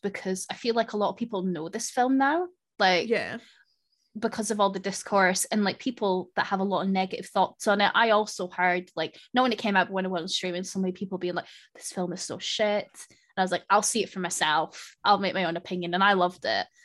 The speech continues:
Speaker 2: Did
Speaker 1: Um,
Speaker 2: those people also happen to be cisgendered men? 'Cause I have a theory
Speaker 1: Yes. <laughs>
Speaker 2: that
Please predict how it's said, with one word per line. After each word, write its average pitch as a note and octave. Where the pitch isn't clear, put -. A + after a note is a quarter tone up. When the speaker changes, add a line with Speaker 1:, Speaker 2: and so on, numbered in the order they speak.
Speaker 2:
Did F#3+
Speaker 1:
Um, D#4
Speaker 2:
those F#4+
people C3+
also A#3
happen A#3
to -
be A3
cisgendered A3
men? G#3+
'Cause B3
I C4
have D4
a A#3
theory A#3
Speaker 1:
Yes. -
<laughs> -
Speaker 2:
that A#3